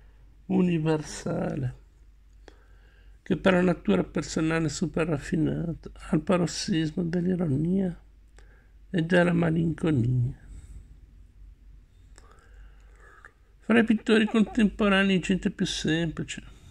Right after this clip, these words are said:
queste vedute produssero opere sane e possenti. Quando un poeta e un pensatore si sottomettono alla natura, lo fanno con ironia e malinconia.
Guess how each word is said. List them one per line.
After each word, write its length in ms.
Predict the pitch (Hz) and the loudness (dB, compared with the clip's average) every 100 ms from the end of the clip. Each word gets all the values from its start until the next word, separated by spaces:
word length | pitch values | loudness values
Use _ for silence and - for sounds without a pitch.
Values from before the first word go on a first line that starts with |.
| - - | -14 -4
queste 260 | 226 185 208 | -2 2 2
vedute 440 | 196 156 175 185 | 2 2 -2 0
produssero 680 | 175 175 170 170 - 175 175 | 0 0 0 -2 0 0 0
opere 320 | 165 - 180 | -2 -2 -4
sane 460 | 151 - 156 175 165 | -4 -4 -2 -2 -2
e 20 | |
possenti. 720 | - - - 160 170 151 - - | -4 -6 -4 -4 -2 -4 -6 -6
Quando 600 | 196 220 185 202 180 170 | 0 2 2 0 -2 -2
un 200 | 208 170 | -2 -2
poeta 460 | - 170 165 156 170 | -2 0 0 -2 -2
e 20 | |
un 80 | 156 | -2
pensatore 580 | 160 151 156 - 160 147 | -2 -4 -6 -2 -2 -2
si 180 | - | -4
sottomettono 720 | 160 170 - 156 147 - 160 147 | -4 -6 -2 -2 -2 -4 -4 -2
alla 180 | 151 | -2
natura, 800 | 160 151 - 139 135 156 151 131 - - - - - - - - _ - - | -2 -4 -6 -6 -4 -4 -6 -10 -20 -20 -20 -20 -20 -20 -20 -20 _ -18 0
lo 140 | 190 | 0
fanno 560 | 180 - 160 180 175 160 | 0 -2 0 2 0 0
con 200 | 185 175 | 0 0
ironia 440 | 180 170 165 156 | 0 0 0 0
e 20 | |
malinconia. 1000 | 180 170 165 151 - 160 131 139 143 135 | 0 0 0 -2 -2 0 0 -2 -4 -8